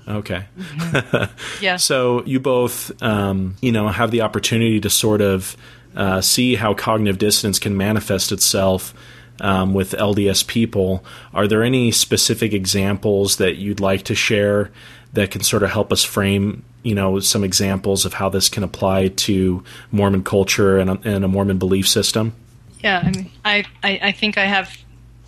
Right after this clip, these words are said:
Speaker 2: the experience often of people coming in, in a s-, particular crisis, and often it's a crisis in their marriage or a crisis in their life outside of their marriage.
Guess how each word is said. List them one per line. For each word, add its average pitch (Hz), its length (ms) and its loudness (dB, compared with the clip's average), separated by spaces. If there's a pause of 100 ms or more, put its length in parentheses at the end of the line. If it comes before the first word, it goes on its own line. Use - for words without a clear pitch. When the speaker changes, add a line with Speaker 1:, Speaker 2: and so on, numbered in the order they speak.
(220)
Speaker 2:
the 214 80 -2
experience 208 580 -2
often 190 380 -2
of 180 120 -8
people 214 240 -8
coming 185 420 -4
in, 185 380 0 (680)
in 233 220 0
a 214 40 2
s-, - 420 -14 (120)
particular 180 500 -6
crisis, 185 600 -4
and 175 120 -10
often 175 300 -6
it's 165 160 -14
a 165 60 -12
crisis 170 460 -6
in 170 80 -8
their 165 100 -6
marriage 175 540 -2
or 165 260 -6
a 156 60 -8
crisis - 440 -4
in 170 100 -6
their 160 140 -2
life 165 580 -2
outside 202 380 0
of 196 80 0
their 180 120 2
marriage. 175 480 0